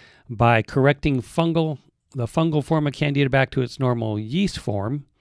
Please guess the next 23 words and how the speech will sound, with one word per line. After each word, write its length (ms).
we 320
can 340
support 440
the 80
body 440
in 500
creating 440
health, 420
as 460
only 320
the 80
body 320
knows 240
how 240
to 100
do. 240
This 640
is 400
an 200
effective 640
and 280
natural 360
process, 680